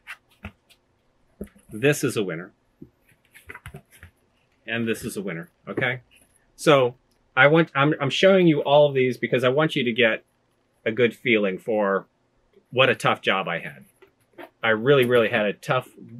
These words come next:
decision to make here. Which one of these five is actually going to become the twenty nineteen Hoga Week champion?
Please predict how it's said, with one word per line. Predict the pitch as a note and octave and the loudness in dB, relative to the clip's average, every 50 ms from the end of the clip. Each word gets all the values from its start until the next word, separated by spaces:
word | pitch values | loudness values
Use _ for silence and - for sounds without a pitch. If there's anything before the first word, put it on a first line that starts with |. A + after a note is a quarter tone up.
| - - | -18 -14
decision | C#3+ A2 G#2+ - - B2+ A2 - G#2 G2 G2+ | -14 -12 -8 -4 -4 -4 -2 -4 -6 -6 -8
to | - G#2+ | -8 -8
make | G2 G2+ G2+ F#2 F2+ F2 - | -6 -4 -4 -6 -6 -10 -12
here. | - E2+ E2 E2 | -10 -10 -8 -8
Which | F2 F#2+ A#2+ C#3 C#3 - - - | -4 -2 0 0 0 -2 -6 -10
one | G#2+ G#2+ A2+ B2+ C3+ C#3 C3 C3 B2+ | -10 -8 -4 -2 -2 -2 -2 -4 -6
of | - - G#2 F#2+ F#2+ | -8 -8 -8 -8 -6
these | A#2+ A#2+ A#2+ B2 - | -8 -8 -8 -8 -12
five | - - - C3+ A#2+ A2 F#2+ F2 E2+ F2 E2 | -14 -6 -4 -2 0 0 0 -2 -4 -4 -8
is | - - A2+ | -10 -8 -6
actually | G#2 G#2+ A2 - - G2+ F#2 | -4 -4 -6 -6 -8 -10 -6
going | F2 A2+ A2+ G#2+ | -6 -4 -4 -4
to | F#2+ | -6
become | G#2 G2+ - - A#2 G2+ F#2+ F2+ F2 E2+ | -8 -12 -10 -8 -6 -6 -6 -8 -10 -12
the | G2 F#2+ E2+ - _ _ _ _ _ _ _ _ _ _ | -14 -14 -14 -16 _ _ _ _ _ _ _ _ _ _
twenty | - - - - D3 D3+ D#3+ D#3+ | -20 -8 -2 0 2 4 4 2
nineteen | D3 C#3 C3+ C3 A#2 - - A2 F2+ E2 D#2 D#2+ - _ _ - - - | 2 0 -2 -4 -6 -8 -8 -8 -6 -6 -8 -12 -14 _ _ -10 -4 0
Hoga | D3+ D3+ D#3+ C#3+ C3+ A2+ | 0 2 2 0 -2 -4
Week | G2 F#2+ F2+ E2+ - - | -4 -6 -8 -12 -14 -16
champion? | _ - - - C3+ A#2+ G#2+ - F#2 - - - | _ -6 -6 -4 -4 -6 -8 -10 -12 -14 -16 -18